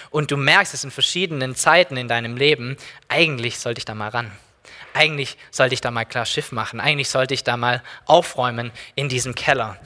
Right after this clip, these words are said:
Und König David schreibt in, äh, seinen Psalmen von genau dieser Auswirkung, so seinem Versuch, seine Leichen, seine Sünde irgendwie versteckt zu halten.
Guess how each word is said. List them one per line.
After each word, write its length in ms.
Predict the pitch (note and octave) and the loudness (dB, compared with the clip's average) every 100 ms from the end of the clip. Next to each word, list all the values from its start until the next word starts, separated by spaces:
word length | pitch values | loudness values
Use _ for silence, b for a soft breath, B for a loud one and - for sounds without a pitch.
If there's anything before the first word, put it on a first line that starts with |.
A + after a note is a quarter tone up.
| B B B | B B B
Und 140 | E3 | 2
König 260 | - A3+ - | 6 4 8
David 360 | A3+ B3+ G#3+ | 8 8 4
schreibt 420 | - F#3+ G#3+ A3 - | 2 6 6 6 0
in, 100 | F#3 F3 - - | -2 -2 -2 4
äh, 260 | E3+ E3 | 6 6
seinen 280 | E3 E3+ D#3+ | 6 2 0
Psalmen 640 | - G3+ A3+ G3+ D#3+ E3+ D#3+ B B | 4 8 8 6 0 -6 -10 B B
von 180 | F3+ F3 | 2 6
genau 240 | F3+ G#3 | 8 6
dieser 400 | G3 F3+ F3 - | 6 6 6 8
Auswirkung, 1080 | G3 B3 - D#3+ F3+ G#3+ G#3 D#3 D3 E3 F#3+ B B B | 6 6 2 2 6 6 6 0 2 -2 -6 B B B
so 320 | - D#3+ D#3+ | 4 4 4
seinem 340 | - E3+ E3+ | 4 4 2
Versuch, 1000 | - - E3+ C#3+ - G#3+ A#3 F#3+ G3 - - | -4 4 4 4 0 4 6 6 6 0 -4
seine 320 | - D#3+ D3+ | 2 4 4
Leichen, 460 | D3+ E3 G3 - C#3+ | 6 6 6 0 0
seine 220 | C#3 C3+ | 0 0
Sünde 520 | - F3 E3+ C3+ C#3 B B - | 0 0 4 4 4 B B 2
irgendwie 380 | F3+ E3+ D3 C#3+ | 2 2 -2 -2
versteckt 480 | C#3+ - D3+ - | -2 2 2 0
zu 160 | - C3 | -8 0
halten. 380 | C3+ C3+ A2 | 0 0 -6